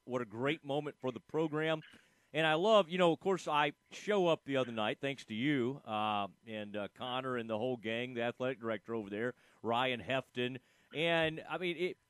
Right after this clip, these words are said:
suddenly I'm calling all these guys by their nicknames. I was right up in the middle of the D B U fans. They gave me the T-shirt. Um, I opted for the two X L <laughs> after eating some of those ribs out there at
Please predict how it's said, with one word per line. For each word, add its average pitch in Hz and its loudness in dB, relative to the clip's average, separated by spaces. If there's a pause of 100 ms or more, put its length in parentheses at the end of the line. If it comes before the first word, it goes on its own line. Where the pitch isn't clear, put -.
(120)
suddenly 180 2
I'm 190 2
calling 180 6
all 180 4
these 180 -2
guys 180 4
by 180 2
their 175 6
nicknames. 131 -2
I 156 4
was 156 2
right 160 4
up 170 0
in 156 -8
the 151 -4
middle 165 2
of 151 2
the 147 2
D 147 0
B 160 -4
U 165 -2
fans. 139 -2 (540)
They 131 2
gave 147 2
me 175 2
the 180 0
T-shirt. 147 -2 (280)
Um, 110 2 (100)
I 127 4
opted 151 2
for 147 0
the 131 0
two 165 0
X - -2
L 127 0 (180)
<laughs> - -16
after 139 -4
eating 151 0
some 139 -4
of 131 -2
those 120 -4
ribs 147 -4
out 107 0
there 117 -2 (320)
at 120 -2